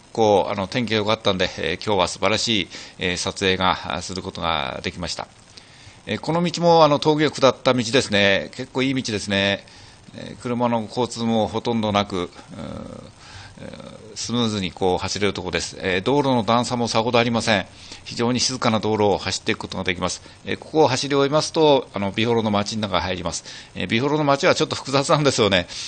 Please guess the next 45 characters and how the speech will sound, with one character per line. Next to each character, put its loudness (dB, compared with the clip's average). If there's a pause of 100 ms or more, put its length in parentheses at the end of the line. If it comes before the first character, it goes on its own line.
(180)
え -2
ー、 0
な 0
ん 0
で 0
カ 0
ー 0
ナ 2
ビ -2
を 4
使 0
っ 2
て -4
い 2
か 0
な 4
い 0
と、 4
う -6
ま 6
い 2
こ -4
と、 2
そ -6
の -2
北 2
見 2
の 2
方 0
に -2
は 4
<laughs> -2
抜 -2
け 2
て -2
い 0
け 0
れ 4
ま、 0
い -6
け 0
れ 2
ま 2
せ 2
ん。 -2